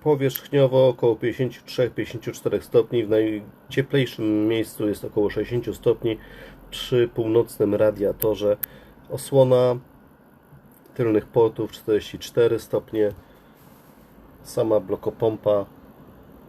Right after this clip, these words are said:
czterdzieści osiem, trzydzieści osiem stopni.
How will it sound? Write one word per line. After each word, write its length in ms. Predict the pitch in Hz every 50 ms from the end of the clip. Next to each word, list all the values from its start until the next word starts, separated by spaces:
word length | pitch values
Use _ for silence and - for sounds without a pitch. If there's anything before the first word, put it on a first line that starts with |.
| - - - - - - - - - - - - - - - - - - - - - - - - -
czterdzieści 880 | - - - 101 92 90 90 107 117 120 - - - - 117 107 107 -
osiem, 400 | - 117 113 - - 117 107 104 - - - -
trzydzieści 420 | - - 113 113 113 - - - 123
osiem 300 | 117 110 - 127 113 110
stopni. 520 | - - 120 107 - - - 110 107 107